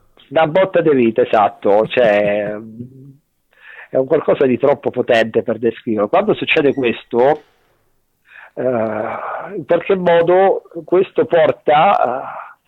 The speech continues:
Speaker 1: purtroppo, come ho detto prima, a risvegliare anche le tue ombre, le tue paure, i tuoi timori,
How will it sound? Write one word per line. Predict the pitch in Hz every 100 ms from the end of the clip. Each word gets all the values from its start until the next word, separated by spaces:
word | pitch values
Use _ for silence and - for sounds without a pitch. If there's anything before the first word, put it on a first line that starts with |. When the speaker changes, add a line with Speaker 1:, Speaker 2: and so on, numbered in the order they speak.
| - _
Speaker 1:
purtroppo, | - 185 - 185 185 139
come | 139
ho | 143
detto | 147 147 185
prima, | 160 151
a | 135
risvegliare | 139 - 170 147 147
anche | 135 180 165
le | 147 139
tue | 139 143
ombre, | 165 139 131 123
le | 123
tue | 135
paure, | 120 139 143 143 143 143
i | 131
tuoi | 117 135 131 127
timori, | 135 131 135 135 131 131 131